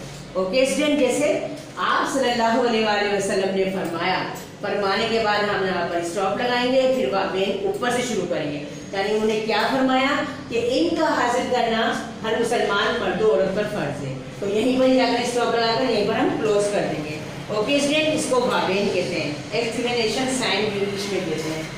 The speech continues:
सेकंड है, अम्मी ने कहा, कहा के बाद हम स्टॉप लगाएंगे। आज क्या पकाऊं, चाहे वो आपकी बात हो, चाहे वो सवाल हो, चाहे वो फरमान हो या बात हो, तो वो अगर किसकी कही हुई होती है, तो वो वावेन के अंदर लगाते हैं।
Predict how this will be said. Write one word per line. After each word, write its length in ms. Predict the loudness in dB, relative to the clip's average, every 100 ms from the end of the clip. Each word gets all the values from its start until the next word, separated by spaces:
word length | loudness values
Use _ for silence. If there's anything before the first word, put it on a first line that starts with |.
| -10 0
सेकंड 400 | 2 4 2 4
है, 80 | 4
अम्मी 340 | 2 4 4
ने 160 | 4 4
कहा, 500 | 0 -2 -2 -4 -8 -12 -14 -12 -4
कहा 280 | 0 0 2
के 60 |
बाद 160 | 2 2
हम 180 | 2 2
स्टॉप 360 | 0 0 2
लगाएंगे। 720 | 2 2 2 4 4 4 0 -4 -8 -12 -8 -2
आज 460 | 2 2 2 0
क्या 280 | 0 2 2
पकाऊं, 560 | 0 0 0 -2 -4 -6 -4 -6 -4 -2
चाहे 300 | 0 4 4
वो 120 | 4
आपकी 420 | 2 2 0 -2
बात 360 | 0 0 2 4
हो, 400 | 4 4 0 -4 -6 -10 -10 -10 -8 -8 -10 -8 -2
चाहे 360 | 2 2 4
वो 180 | 4 2
सवाल 420 | 2 2 2 4
हो, 220 | 4 4
चाहे 240 | 4 2 2
वो 120 | 2
फरमान 520 | 0 0 2 2 2
हो 80 | 2
या 180 | 2 2
बात 440 | 2 0 0 0
हो, 60 | 0 -2 -6 -10 0
तो 120 | 2
वो 100 | 4
अगर 380 | 4 4 2 2
किसकी 380 | 0 -2 -2 -2
कही 340 | 0 2 4
हुई 100 | 4
होती 260 | 4 4 2
है, 60 |
तो 80 | 2
वो 60 | 2
वावेन 640 | 2 2 2 2 0 2
के 60 | 2
अंदर 200 | 0 0
लगाते 360 | -2 -2 -4
हैं। 80 | -6